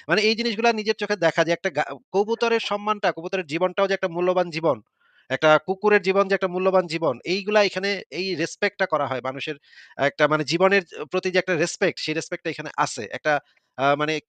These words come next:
আ, মা-, এখানে যে পোকাগুলা মানে সামারে এক ধরনের পোকা ওড়ে, এক ধরনের আ, মানে পতঙ্গ ওড়ে, সেই পতঙ্গগুলা কামড় দেয় মানুষকে। প্রচন্ড ব্যথা লাগে ভাই। ওই পোকার কি যেন নাম, ওই পোকাটার নামটা আমি ভুলে যাই। ওয়াইপস বা এই টাইপের কিছু একটা নাম। এই পোকাটা কামড় দিলে প্রচন্ড ব্যথা লাগে।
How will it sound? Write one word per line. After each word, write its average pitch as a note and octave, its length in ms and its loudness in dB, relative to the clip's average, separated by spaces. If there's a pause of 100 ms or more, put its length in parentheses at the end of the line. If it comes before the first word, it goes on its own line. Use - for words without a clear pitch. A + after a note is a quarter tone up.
(220)
আ, C#3+ 160 -6
মা-, D3+ 180 -4
এখানে G#3+ 320 2
যে G3+ 120 2 (280)
পোকাগুলা G3+ 460 6 (260)
মানে C#3+ 200 -6
সামারে F3 340 2
এক D#3 140 0
ধরনের C#3+ 200 -4
পোকা E3 220 -2
ওড়ে, A#2 160 -2
এক A2+ 100 -6
ধরনের C3+ 240 -8 (220)
আ, A#2 140 -12
মানে B2+ 180 -8 (320)
পতঙ্গ F3 280 0
ওড়ে, C3 200 -2
সেই D3+ 120 -10
পতঙ্গগুলা E3 400 -6
কামড় E3+ 260 2
দেয় C3 120 0
মানুষকে। G#2+ 340 -10 (320)
প্রচন্ড G#3 360 0
ব্যথা F3 220 6
লাগে C#3+ 160 0
ভাই। B2 200 -2
ওই C3+ 120 -10 (200)
পোকার D3+ 280 -4
কি - 120 -14
যেন F#3 140 -2
নাম, E3+ 180 0
ওই E3+ 60 -6
পোকাটার E3 300 -6
নামটা D#3 220 -2
আমি D#3 100 -4
ভুলে C#3 200 -2
যাই। B2+ 180 -8 (400)
ওয়াইপস D#3+ 400 4
বা D#3+ 120 10
এই E3 60 0
টাইপের D#3+ 220 -2
কিছু - 200 -10
একটা C3 140 -8
নাম। B2+ 160 -6 (420)
এই F#3 120 2
পোকাটা G#3 280 4
কামড় F3+ 260 2
দিলে G3+ 120 -2
প্রচন্ড B3 420 2
ব্যথা F3+ 200 4
লাগে। C3 260 -2